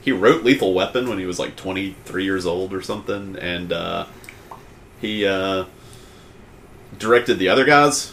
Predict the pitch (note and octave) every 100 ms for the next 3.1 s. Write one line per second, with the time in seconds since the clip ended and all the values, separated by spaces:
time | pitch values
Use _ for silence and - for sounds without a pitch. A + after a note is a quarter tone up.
0 | - - A2+ G#2 G2 G2 F#2+ G#2+ G#2 F#2+
1 | F#2 G#2+ G#2 G2 F#2+ F#2+ - F#2 F2+ -
2 | - F#2 E2 G2+ A2+ B2+ C#3 A2+ F#2+ F2+
3 | -